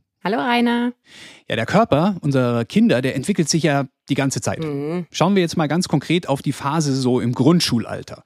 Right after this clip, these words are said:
Speaker 2: Was passiert da beim Skelett der Kinder und was ist in dieser Phase besonders wichtig für die Gesundheit der Knochen?
Speaker 1: Also in der Phase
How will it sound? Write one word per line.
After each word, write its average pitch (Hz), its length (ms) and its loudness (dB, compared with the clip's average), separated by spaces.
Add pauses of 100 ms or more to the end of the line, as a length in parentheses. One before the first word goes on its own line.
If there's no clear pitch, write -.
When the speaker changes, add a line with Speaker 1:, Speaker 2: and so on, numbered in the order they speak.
(300)
Speaker 2:
Was 139 280 -2
passiert 196 440 -2
da 165 140 -2
beim 123 180 -4
Skelett - 540 -4
der 139 80 -2
Kinder 127 380 0
und 127 160 -2
was 185 200 0
ist 170 140 0
in 143 80 2
dieser 247 280 2
Phase 180 360 -2
besonders 170 500 -2
wichtig 196 380 -6
für 123 100 -6
die 113 120 -6
Gesundheit 147 680 -4
der 135 100 -6
Knochen? - 360 -8 (300)
Speaker 1:
Also 165 180 0 (120)
in 165 180 0
der 165 200 0
Phase 208 500 -2